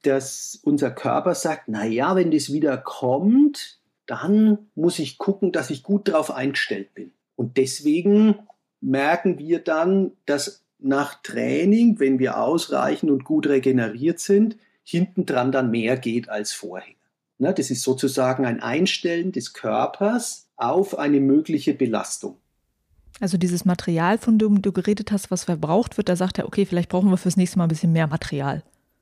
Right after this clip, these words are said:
Speaker 1: Genau, ich stelle mich besser drauf ein, auf das, was da so kommt. Und das Wichtige dabei ist zu wissen, dass unsere muskulären Möglichkeiten viel, viel schneller wachsen als die Möglichkeiten der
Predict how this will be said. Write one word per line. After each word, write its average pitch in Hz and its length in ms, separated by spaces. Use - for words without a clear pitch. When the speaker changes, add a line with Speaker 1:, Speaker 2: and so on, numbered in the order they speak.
Speaker 1:
Genau, 202 260
ich 104 140
stelle 127 200
mich 180 220
besser 165 300
drauf 151 440
ein, 123 300
auf 156 240
das, 139 240
was 135 240
da 120 180
so 131 200
kommt. 98 480
Und 120 260
das 117 220
Wichtige 180 480
dabei 170 420
ist - 460
zu 117 220
wissen, 208 500
dass 131 240
unsere 139 460
muskulären 135 1120
Möglichkeiten 127 920
viel, 196 420
viel 180 380
schneller 143 560
wachsen 180 680
als 135 420
die 131 480
Möglichkeiten 139 960
der 123 340